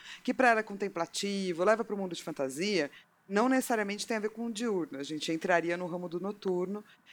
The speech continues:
e da questão da pessoa poder criar uma intimidade maior com isso. Agora, eu acho que certas pessoas que, que vão se focar em viver num mundo furry de animais que elas têm medo, é um controle maior. A pessoa desmistificou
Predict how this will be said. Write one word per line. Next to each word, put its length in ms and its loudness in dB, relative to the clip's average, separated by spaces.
e 60 -12
da 140 4
questão 480 -2
da 100 2
pessoa 280 -2
poder 260 -2
criar 240 -2
uma 100 -4
intimidade 560 0
maior 440 2
com 220 -8
isso. 380 -8
Agora, 280 4
eu 140 6
acho 400 4
que 100 -4
certas 380 0
pessoas 680 -2
que, 320 -4
que 120 -6
vão 400 0
se 140 -4
focar 600 0
em 460 -6
viver 400 4
num 140 0
mundo 260 -4
furry 340 2
de 220 -2
animais 380 2
que 100 -2
elas 160 -2
têm 180 0
medo, 640 2
é 100 4
um 140 2
controle 720 4
maior. 480 4
A 60 0
pessoa 340 -2
desmistificou 1300 2